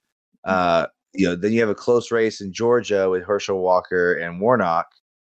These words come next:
They're only separated by forty thousand votes. North Carolina, Ted Budd is ahead by, you know, was it eighty thousand votes or something like that? But, you know, oh, no, it's like a hundred and forty thousand votes, and there's, that's ninety-one percent. So,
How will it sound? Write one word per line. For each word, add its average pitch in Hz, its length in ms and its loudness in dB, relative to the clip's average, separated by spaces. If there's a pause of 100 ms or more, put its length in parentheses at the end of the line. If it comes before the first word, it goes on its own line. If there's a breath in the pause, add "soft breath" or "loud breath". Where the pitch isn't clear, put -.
(160)
They're 117 160 0
only 113 180 0
separated 95 460 0
by 87 320 0
forty 92 280 0
thousand 87 380 -2
votes. 90 600 -2 (540)
North 120 280 2
Carolina, 110 840 0
Ted 113 320 -2
Budd 107 220 2
is 101 160 -2
ahead 101 560 -2
by, 90 640 0
you 90 120 -2
know, 82 180 2 (420)
was 90 160 2
it 85 160 0
eighty 95 220 -2
thousand 101 400 0
votes 104 200 2
or 101 40 -14
something 104 220 -2
like 104 200 -2
that? 104 420 -2
But, 90 320 0
you 87 140 0
know, 78 160 2
oh, 85 340 -2 (840)
no, 147 220 0
it's 95 100 0
like 113 100 2
a 80 80 0
hundred 95 320 0
and 82 140 -4
forty 85 220 2
thousand 85 380 0
votes, 85 420 0
and 85 220 0
there's, 90 220 2
that's 98 220 -4
ninety-one 98 320 0
percent. 95 480 0
So, 90 460 0